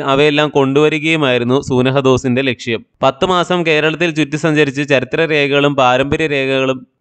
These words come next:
ചരിത്രരേഖകളും പാരമ്പര്യ ഗ്രന്ഥങ്ങളും മറ്റും നശിപ്പിച്ച് മെനസിസ് ഗോവയിലേക്ക് തിരിച്ചുപോയി. അങ്കമാലി അതിരൂപത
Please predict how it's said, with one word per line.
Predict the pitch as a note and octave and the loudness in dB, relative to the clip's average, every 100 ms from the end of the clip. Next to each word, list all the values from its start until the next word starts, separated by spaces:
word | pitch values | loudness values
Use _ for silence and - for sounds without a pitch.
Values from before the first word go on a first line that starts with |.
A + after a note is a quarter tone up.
| - | -2
ചരിത്രരേഖകളും | D3 C#3+ F3 F3+ E3 D#3 D#3 D#3 D#3+ | 0 0 0 2 2 2 2 2 2
പാരമ്പര്യ | D3 C#3 C#3+ D3+ E3 | 0 0 -2 -2 -2
ഗ്രന്ഥങ്ങളും | C#3+ D3 C#3 D3 D3+ D3 | 0 0 0 0 0 0
മറ്റും | C3+ C#3+ | -2 0
നശിപ്പിച്ച് | B2+ - B2+ B2+ A#2+ B2+ B2+ | 0 -2 -6 -4 0 -2 0
മെനസിസ് | B2 C3+ D#3+ D3+ C3 | 0 2 0 -2 2
ഗോവയിലേക്ക് | C3 C#3 D#3+ D#3 B2+ C3+ | 4 4 2 0 -2 -4
തിരിച്ചുപോയി. | C3 B2 C3+ A2+ G#2 - _ _ _ _ _ - | -4 -2 -2 0 -2 -4 _ _ _ _ _ -2
അങ്കമാലി | C3 D3 D#3+ E3+ F3+ | 2 4 2 2 0
അതിരൂപത | D#3+ D#3+ D#3+ E3 | 0 2 2 2